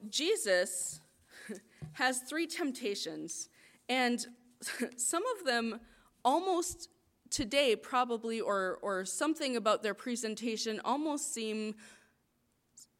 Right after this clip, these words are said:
a little ridiculous, a little bit. "Jesus, if you bow to the devil, you'll get all these kingdoms." And I think all of us reading that today are like, "Well, that's a trap."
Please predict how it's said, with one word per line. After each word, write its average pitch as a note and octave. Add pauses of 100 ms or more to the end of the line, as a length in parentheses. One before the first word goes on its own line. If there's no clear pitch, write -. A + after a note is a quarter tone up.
(460)
a B3+
little C#4+
ridiculous, F#3+ (320)
a B3+
little C4+
bit. F#3 (840)
"Jesus, B3+ (840)
if A#3+
you C#4
bow C4
to C#4+
the A3+
devil, A3 (540)
you'll C#4+
get A3
all G#3
these A#3+
kingdoms." G3 (260)
And B3+
I C4+
think E4+
all B3
of B3
us B3+
reading A#3
that A3
today G#3
are G3
like, F#3
"Well, G3+
that's A3+
a B2+
trap." -